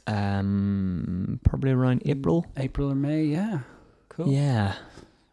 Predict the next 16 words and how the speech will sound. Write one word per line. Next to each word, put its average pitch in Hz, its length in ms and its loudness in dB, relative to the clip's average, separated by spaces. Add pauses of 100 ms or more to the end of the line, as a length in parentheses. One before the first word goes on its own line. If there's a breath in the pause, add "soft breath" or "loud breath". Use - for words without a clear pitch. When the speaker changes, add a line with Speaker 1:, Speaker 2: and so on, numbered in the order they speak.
(420 loud breath)
Speaker 1:
That's - 260 -4
the, 117 280 0
yeah, 117 260 2
the, 117 160 2
the, 117 180 2
the, 117 320 2
the 117 80 0
most, 127 260 0
the 123 80 -6
first - 300 4
one 120 100 6
was 113 140 2
the - 100 -4
G 120 220 0
Hotel 110 500 -2
one. 110 300 -4